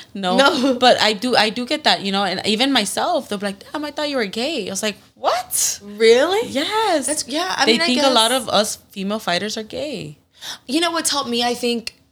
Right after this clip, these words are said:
Speaker 2: not have that misconception is the bodybuilding world, because there's so many
Speaker 1: Oh,
Speaker 2: women
Speaker 1: yeah.
Speaker 2: bodybuilders, and they're dating reg-, they're married to regular men. Some men really love their woman being built like that. And, I mean, I don't, I think, like, out of all the women bi-,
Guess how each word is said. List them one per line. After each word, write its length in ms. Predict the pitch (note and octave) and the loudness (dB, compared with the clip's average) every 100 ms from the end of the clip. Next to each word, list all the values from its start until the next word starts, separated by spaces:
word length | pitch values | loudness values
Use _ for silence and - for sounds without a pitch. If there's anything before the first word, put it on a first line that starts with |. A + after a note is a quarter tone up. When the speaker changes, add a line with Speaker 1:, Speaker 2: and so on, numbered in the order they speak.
| _ | _
Speaker 2:
not 320 | A3 G3+ F#3+ | -6 -4 -2
have 140 | A3 G#3+ | -2 -2
that 120 | A#3+ | -2
misconception 540 | A#3+ A#3+ A#3 A3+ A#3 | -4 -6 -6 -6 -6
is 120 | - G3 | -4 -4
the 60 | G3 | -4
bodybuilding 540 | G3 G3 F#3 G3 A3 | -6 -6 -6 -6 -8
world, 280 | A3 A3+ A3+ | -8 -12 -12
because 240 | G#3+ G#3 | -10 -6
there's 180 | G#3 G3+ | -4 -4
so 100 | G#3 | -2
many 140 | G3+ D#3+ | -2 0
Speaker 1:
Oh, 220 | D#3 D3 | 0 -2
Speaker 2:
women 160 | F#3+ | -2
Speaker 1:
yeah. 120 | G3+ - | -2 -2
Speaker 2:
bodybuilders, 640 | A3+ A#3+ B3+ D4 D#4 - - - - - - | -4 -4 -6 -4 -6 -8 -12 -18 -20 -20 -4
and 200 | A3 G#3 | -2 2
they're 260 | G#3 - | 2 2
dating 380 | D4 B3+ A#3+ F#3+ | 4 2 2 -2
reg-, 300 | G3+ G#3 F#3+ | 2 0 2
they're 180 | A3 C4 | 0 0
married 460 | A3 G#3 E4 B4 C#4 | 0 -2 0 -2 -2
to 100 | A3 | -2
regular 400 | G#3 G3+ G3+ F#3+ | -2 -2 -4 -6
men. 280 | F#3+ F#3+ F#3+ | -6 -8 -6
Some 180 | A#3+ A#3+ | -4 -2
men 300 | B3 A#3+ G#3 | -4 -4 -4
really 460 | G3+ C4 C4 B3+ | -4 -2 -2 -2
love 520 | A3 G#3+ A#3+ A#3 G3+ F#3 | 0 4 4 4 -2 -2
their 140 | G3 | -2
woman 340 | G3 G#3+ A#3+ | -2 -4 -4
being 200 | A3 A3 G#3 | -6 -6 -6
built 160 | B3+ | -6
like 160 | B3 G#3 | -6 -6
that. 160 | F#3+ - | -8 -6
And, 200 | G3 - - - - _ _ _ | -8 -10 -18 -20 -20 _ _ _
I 80 | G#3+ | -2
mean, 180 | A3+ G#3+ - | -2 -2 -2
I 120 | A#3 | -4
don't, 280 | F4+ A#3 - _ _ _ _ | -4 -12 -14 _ _ _ _
I 60 | - | -12
think, 240 | A4+ - | -10 -6
like, 200 | G#3 F#3 - | -4 -4 -6
out 100 | G3+ | -8
of 100 | F#3+ | -6
all 160 | - B3 | -6 -6
the 80 | B3+ | -8
women 420 | F#3 G#3+ C#4+ G#3+ | -6 -8 -6 -8
bi-, 240 | G#3 B3+ | -4 -4